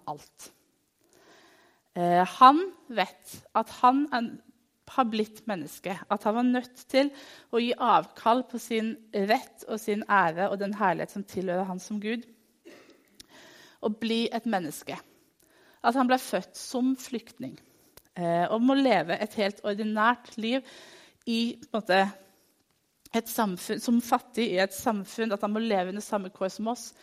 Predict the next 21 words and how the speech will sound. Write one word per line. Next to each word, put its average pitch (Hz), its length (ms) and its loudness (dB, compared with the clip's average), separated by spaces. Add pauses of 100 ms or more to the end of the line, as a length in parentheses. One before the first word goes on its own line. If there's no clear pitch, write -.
(440)
Og 220 120 6
han 247 220 6
vet 214 180 0
at 220 140 -4 (100)
lenger 220 400 0
fram, 277 300 6 (1120)
eh, 156 320 -6
så 190 200 -4
skal 233 260 -4
han 214 220 -2
gå 190 200 0
i 190 100 -4
døden, 180 460 -4 (1160)
eh, 175 240 0
for 220 260 -2
den 196 360 -2 (440)
synden 170 480 -8
som 180 180 -10
vi 160 120 -6
har 147 180 -6
gjort. - 280 -16